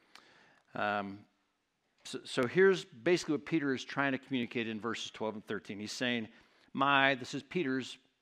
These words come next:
goal, "is to immediately and continually put into your minds these things that I have taught you about." So immediately, because I'm about to go, and continually, as we work through this, uh, remember these things that I've already taught you about.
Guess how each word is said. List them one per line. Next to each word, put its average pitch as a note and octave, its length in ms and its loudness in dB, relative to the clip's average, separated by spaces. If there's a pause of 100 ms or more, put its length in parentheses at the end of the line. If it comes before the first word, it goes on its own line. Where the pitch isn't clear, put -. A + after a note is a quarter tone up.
(140)
goal, A2+ 560 2 (220)
"is B2 160 -4
to B2+ 160 0
immediately G#3+ 720 2
and D#3+ 140 -6
continually C3 840 -4 (720)
put G3 180 4
into F3 260 -2
your D3+ 80 2
minds A#2 480 2
these C3 280 -2
things D#3+ 320 -2
that C3 140 0
I C3+ 160 4
have B2+ 120 0
taught A#2+ 300 -6
you G2 80 -12
about." - 360 -18 (460)
So - 280 -6
immediately, F#3+ 1000 -2
because D3 240 -8
I'm C#3 140 -2
about C3+ 220 -6
to C#3 40 -10
go, B2+ 260 -4
and C3 160 -6
continually, A#2+ 800 -4 (360)
as B2 160 -6
we C3+ 100 0
work C#3 220 -2
through C#3 240 -4
this, G#2+ 340 -2 (380)
uh, G2+ 360 -2
remember D#3+ 400 4
these D3+ 260 0
things D3 460 0
that B2 240 0
I've C3+ 220 -2
already C3+ 240 0
taught A#2+ 300 -6
you F#2 60 -12
about. D2+ 240 -16